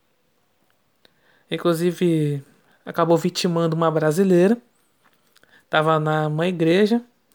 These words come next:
lá em Nice, acabou vindo, vindo aí um terrorista islâmico.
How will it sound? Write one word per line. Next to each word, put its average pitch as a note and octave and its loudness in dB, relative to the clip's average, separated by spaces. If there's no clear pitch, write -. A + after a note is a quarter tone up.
lá D#3 -4
em F3 -4
Nice, F3+ -4
acabou F#3+ -4
vindo, F3+ -10
vindo E3 0
aí D#3+ 2
um D3+ -6
terrorista G3 0
islâmico. F3 0